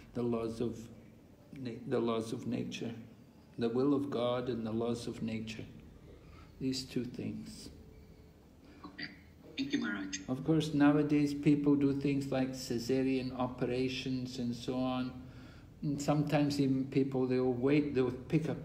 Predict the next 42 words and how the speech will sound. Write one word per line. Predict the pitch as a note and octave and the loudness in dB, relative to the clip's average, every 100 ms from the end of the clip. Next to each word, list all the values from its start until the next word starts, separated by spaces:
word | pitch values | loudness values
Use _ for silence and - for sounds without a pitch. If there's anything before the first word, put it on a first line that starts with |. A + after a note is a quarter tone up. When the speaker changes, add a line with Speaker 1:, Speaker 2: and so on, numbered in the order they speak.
| - | -10
Speaker 1:
a | - | -12
particularly | - C3 - C#3 C#3 C3 C3 B2+ B2+ B2+ | -10 -10 -6 -6 -4 -4 -2 -2 -4 -4
auspicious | B2 - - C3+ C#3+ - | -6 -4 -2 0 0 -6
time | - - B2 B2 | -6 -4 -2 0
and | B2 | -2
say, | A#2 A#2+ | -4 -4
"This | A#2+ A#2+ - | -2 -4 -4
is | A#2+ | -4
when | B2 A#2+ A#2+ | -4 -4 -2
I | A#2 | -2
want | B2 B2 A#2+ | -2 -4 -4
my | A#2+ | -4
child | A#2 - B2 B2 A#2+ | -6 -4 -4 -4 -6
to | A#2 | -6
be | A#2+ | -4
brought | A#2 A#2+ A#2+ A#2 | -4 -2 -2 -2
out | A#2+ A#2 | -4 -4
the | A#2 | -4
womb," | A#2+ A#2 A#2+ A#2 | -2 -2 -4 -6
you | A#2 A#2 | -8 -8
know. | A#2+ A#2+ - - - - - - | -8 -10 -16 -20 -20 -20 -16 -6
They'll | B2 C3 | -4 -2
calculate | - D3 C#3+ - C3+ C3 C3 - | 0 2 2 2 2 2 0 -2
<laughs> | - | -2
a | |
very, | C3+ - D3 D3 F3 F3 - - - - | -2 0 -2 0 0 0 -2 -4 -6 -4
you | E3 | 0
know, | E3 D#3 D3+ - | 6 6 6 2
it's | D3 - | -2 0
not | A3 F3 C3+ | 2 4 2
done | D3 C#3 | 0 0
in | C3 C3 - A#2 - - - - - | -2 -4 -8 -12 -14 -20 -20 -18 -16
a | - - - - | -16 -16 -20 -12
proper | - C3 - A#2+ | -2 -2 -2 -4
way, | B2 C#3+ C#3+ | -2 0 -2
but | A2 A#2+ B2+ | -2 -4 0
they, | C3 | -2
they | - - D3 | -2 2 2
try | C#3+ E3 | 4 2
to | D#3 D3+ | 4 0
take | C#3 C#3+ - | 0 0 0
advantage. | C#3 C#3 C#3 C#3 - A2+ - | -2 0 0 0 -4 -6 -8